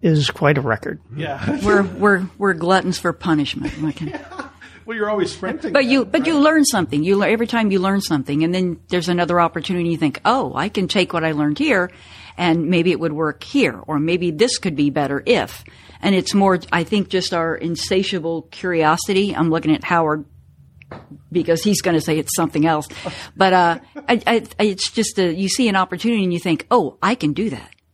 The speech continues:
Speaker 3: Can I do that? Oh, can I do that better?" And then two years into it, you got another business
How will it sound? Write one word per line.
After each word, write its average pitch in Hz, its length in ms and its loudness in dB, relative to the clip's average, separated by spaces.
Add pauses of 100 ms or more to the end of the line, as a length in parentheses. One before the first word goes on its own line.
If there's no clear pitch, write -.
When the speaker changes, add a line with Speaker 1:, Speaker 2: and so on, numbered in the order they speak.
Speaker 3:
Can 180 280 0
I 208 160 -2
do 262 180 -4
that? 285 260 -6 (100)
Oh, 359 200 2
can 147 200 -8
I 147 120 -2
do 220 180 0
that 185 260 0
better?" 180 360 -2 (360)
And 202 140 4
then 196 280 2 (100)
two 254 160 2
years 185 300 4
into 240 300 4
it, - 220 -4
you 269 60 -8
got 214 180 -6
another 175 320 -2
business 220 520 2